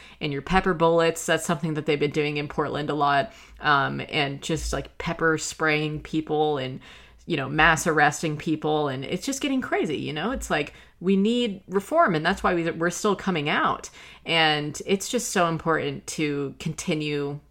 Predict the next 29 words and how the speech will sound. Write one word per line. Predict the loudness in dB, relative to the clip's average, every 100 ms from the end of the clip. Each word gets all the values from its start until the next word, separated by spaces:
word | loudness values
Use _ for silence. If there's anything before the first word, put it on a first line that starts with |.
| -4
this | 0 0 -2 -10 -10
fight | -2 -2 -2 -10 _ -6
right | -6 -4
now. | -6 -6 -6 -6 0
And | 2
we |
still | 4 4
need | 4 2
to | -2
call | 0 2 4
upon | 2 0 0
our | -2 -4
local | -4 -4 0 0
government, | 0 -2 -4 -6 -8 -14 -16 -2
our | 0 0
federal | 0 0 2 4 4
government | 2 0 -2 -2 -6 -4
as | -6 -2
well, | 0 2 2
which, | -2 -4
you | -8
know, | -6 -6
with | -4 -4 -6 -6
our | -4 -4
current | -6 -6 -6 -6 -10 -14 -20 -20 -20
president, | -12 -8 -8 -10 -10 -10 -12 -20 -14
um, | -8 -8 -8
I | -8 -6
won't, | 0 0 -2